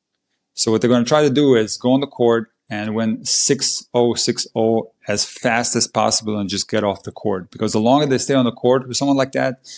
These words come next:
because there is no flow in the match, there's no rhythm, there's no long rallies, they can actually mess up their game a little bit, where they play maybe a little bit worse the next match.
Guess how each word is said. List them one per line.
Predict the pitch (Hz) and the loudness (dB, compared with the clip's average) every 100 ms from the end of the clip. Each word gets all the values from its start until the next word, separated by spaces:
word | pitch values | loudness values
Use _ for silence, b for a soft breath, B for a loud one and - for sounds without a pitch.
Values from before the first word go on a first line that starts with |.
| B B | B B
because | 110 135 127 | -2 2 4
there | 135 | 4
is | |
no | 135 135 | 4 0
flow | - 127 127 | 0 2 4
in | 127 | 4
the | 123 | 4
match, | 120 117 113 | 2 0 -2
there's | 110 101 | -4 0
no | 127 | 2
rhythm, | 117 117 120 113 | 4 4 2 0
there's | 104 120 | -2 0
no | 120 | 2
long | 120 123 | 2 2
rallies, | 117 110 113 120 127 - _ _ _ _ _ | 2 0 0 -2 -2 -4 _ _ _ _ _
they | - 123 | -2 0
can | 156 | 0
actually | 147 - 135 | 0 0 0
mess | 117 123 - | 2 2 0
up | 113 | -2
their | 107 | -4
game | 98 120 | -2 2
a | 123 | 2
little | 101 98 | 2 0
bit, | 90 92 | -2 -2
where | 107 | 0
they | 104 | 0
play | 101 - 113 | -2 0 0
maybe | 107 110 | 2 2
a | 107 | 0
little | 110 107 | 0 -4
bit | 95 | 0
worse | 113 113 | 2 2
the | - | -2
next | 104 117 - | -2 -2 -2
match. | 95 87 - - | -6 -10 -10 -16